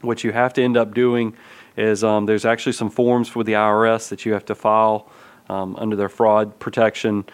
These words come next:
and then you'll have to send in the police report and all kind of other supporting documents to show that you're not the, the person that was doing that, not something that's a fun process, especially since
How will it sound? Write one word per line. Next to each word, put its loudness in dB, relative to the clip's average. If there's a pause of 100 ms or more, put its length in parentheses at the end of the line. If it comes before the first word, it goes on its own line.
(300)
and 0
then 0
you'll 2
have -6
to -4
send 0
in 0
the 0
police -4
report 0
and -6
all 2
kind 0
of 2
other 2
supporting 0
documents -2
to -12
show 0
that -4
you're -2
not 0
the, -8
the -12
person -4
that -6
was -8
doing -4
that, -6
not 0
something -2
that's -4
a 0
fun 2
process, 0
especially -2
since -2